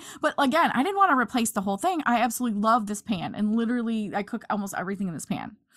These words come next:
So when the lid broke, I was like, "No," but it was fixable, right?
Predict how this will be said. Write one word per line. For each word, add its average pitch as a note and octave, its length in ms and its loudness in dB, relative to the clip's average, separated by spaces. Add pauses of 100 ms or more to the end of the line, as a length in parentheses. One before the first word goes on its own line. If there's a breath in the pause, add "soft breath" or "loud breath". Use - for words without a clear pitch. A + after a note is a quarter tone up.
(460 loud breath)
So A3 240 4
when G3+ 120 2
the F#3+ 80 0
lid G#3 220 -2
broke, F#3+ 180 2
I G3+ 60 2
was F#3+ 100 0
like, A#3 140 -2
"No," D#5 640 4
but C#4 120 2
it B3+ 140 -2
was B3+ 240 -2
fixable, - 500 -6
right? C#3 220 -4